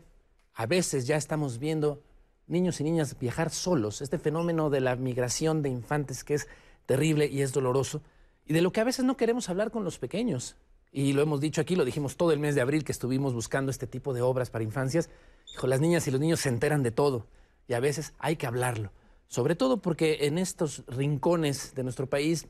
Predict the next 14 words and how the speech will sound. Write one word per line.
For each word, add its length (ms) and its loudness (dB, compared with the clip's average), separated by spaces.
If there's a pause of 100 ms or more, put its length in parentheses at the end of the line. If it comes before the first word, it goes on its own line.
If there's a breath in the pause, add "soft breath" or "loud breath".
(100)
de 80 -4
los 140 -2
que 80 -2
a 40 2
veces 140 0
no 120 -2
tenemos 340 -2
muchas 260 -2
noticias, 540 -2 (680 soft breath)
son 240 2
los 140 2
que 140 -2
más 360 2
gente 460 0